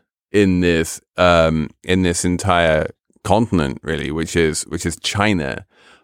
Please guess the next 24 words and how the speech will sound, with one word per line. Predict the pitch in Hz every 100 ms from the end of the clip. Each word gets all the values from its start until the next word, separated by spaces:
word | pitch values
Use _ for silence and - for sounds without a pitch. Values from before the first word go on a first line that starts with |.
| _
Um, | 92 87 82 82 82 -
because | 107 117 110
for | 120
all | 117 131 123
that | 113
V | 87 110
Cs | 92 101 85
are | 90
coming | 98 92 87
in | 87 87
with | 82
their | 82 85
million | 87 85
dollar | 85 82 80
checks, | - 110 90 - - _ _
China's | 240 240 147
coming | - 135 113 101
in | 95 90
with, | 85 82
like, | 80 -
hundreds | - - 123 120 110 104 -
of | - 92 -
billions | 110 95 90 82 78 76 - - _
of | - 85 76 87 -